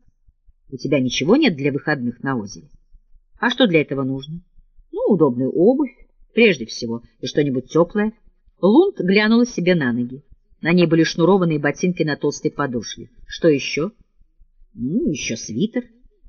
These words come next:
Йоханссон почесал бороду. Впрочем, у меня там есть. На всякий случай? Да, на всякий случай. Он взглянул на нее и засмеялся.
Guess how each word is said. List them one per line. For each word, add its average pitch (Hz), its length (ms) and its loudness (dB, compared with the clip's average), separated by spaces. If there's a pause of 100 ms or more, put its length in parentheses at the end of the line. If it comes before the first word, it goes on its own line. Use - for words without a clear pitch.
(120)
Йоханссон 175 420 -2
почесал 160 460 -4
бороду. 139 400 -2 (360)
Впрочем, 233 320 0
у 196 40 4
меня 175 240 0
там 147 180 -2
есть. - 460 -10 (560)
На 143 120 -4
всякий 131 300 -4
случай? - 460 -4 (440)
Да, - 220 -4
на 123 140 -2
всякий 135 300 -2
случай. - 500 -12 (560)
Он 165 140 2
взглянул 151 380 2
на 113 100 -2
нее 113 280 -6 (320)
и 139 140 -6
засмеялся. 139 680 -6